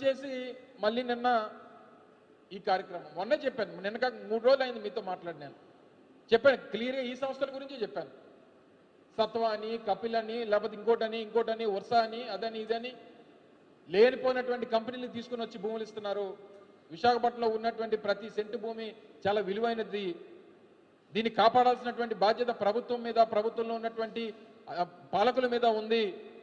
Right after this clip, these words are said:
ఎందుకు మీరు ఈ రకంగా ఈ ప్రాంతాన్ని, ఈ ప్రాంతంలో భూముల్ని మీకు కావాల్సినటువంటి సంస్థలు దారాదత్తం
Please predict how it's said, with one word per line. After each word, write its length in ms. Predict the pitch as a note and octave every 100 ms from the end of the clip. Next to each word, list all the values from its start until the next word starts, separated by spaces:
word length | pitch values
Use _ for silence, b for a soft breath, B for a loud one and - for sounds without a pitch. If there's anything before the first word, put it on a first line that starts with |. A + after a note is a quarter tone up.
| - - - - _ _ _ - - - _ - _ _ _ _ _ _ _ _ _ _ _ _ _ _
ఎందుకు 300 | D#3 A#3+ C#4
మీరు 200 | C4 C4+
ఈ 120 | B3 A#3+
రకంగా 300 | A#3 A#3 B3
ఈ 80 | B3
ప్రాంతాన్ని, 640 | A3+ G#3+ A3+ A#3+ A#3 A#3 A3 - - -
ఈ 40 | F3
ప్రాంతంలో 460 | - A3 G#3+ A#3
భూముల్ని 460 | F#3 A3+ A#3 A#3 A3 - - - - - _ - _ _ - - - - - - - - _ _
మీకు 180 | F3 G#3+
కావాల్సినటువంటి 600 | G#3+ A#3+ A3+ A#3+ A3 A3+
సంస్థలు 400 | G#3+ G#3+ - G#3+
దారాదత్తం 540 | F#3 F#3+ G#3 G3 G3+